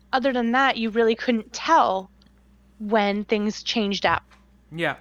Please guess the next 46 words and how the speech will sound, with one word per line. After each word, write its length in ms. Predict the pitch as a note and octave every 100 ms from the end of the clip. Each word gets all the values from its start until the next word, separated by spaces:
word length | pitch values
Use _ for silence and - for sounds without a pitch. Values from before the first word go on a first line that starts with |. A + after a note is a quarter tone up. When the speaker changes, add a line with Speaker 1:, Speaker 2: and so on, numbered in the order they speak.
| _ - - - - -
Speaker 2:
I 40 |
mean, 140 | G#3 G#3
if 80 |
you, 80 | A3 A3+
it's 160 | -
funny 180 | C4 A#3+
'cause 140 | F#3
if 80 | F3+
you, 120 | G#3+ -
I 80 | G3+
think 120 | B3
they 100 | A#3+
were 140 | G3+
very 180 | F3+ G3+
smart 280 | - G#3 F#3+
too, 80 | F3+
'cause 120 | E3+
if 60 | E3+
you 60 |
look 120 | G#3+
at 80 | -
the 60 | E3+
last 360 | D#3 E3 F3 -
page 220 | G#3 F#3
of 60 |
the 60 | F#3
book 200 | F#3+ F#3
and 180 | E3+ D#3
the 60 | D3+
first 300 | - F3+ -
page 200 | F#3+ F3
of 60 | F3+
the 80 |
book, 360 | E3 F#3 F3+ - - _ _ _ _
uh, 120 | D3+ D3+
next 280 | D#3+ F3+ -
to 100 | A#3
each 140 | A3+
other, 280 | A#3+ B3 B3+
they're 380 | E3 F3 E3 - -
s-, 220 | - -
they're 220 | E3+ F3+ -
completely 540 | _ F3+ F#3+ A#3 F3
different. 380 | D3+ - C3+ - - - _ -
But 340 | F#3+ F3 E3+
the, 340 | F3+ F3 E3+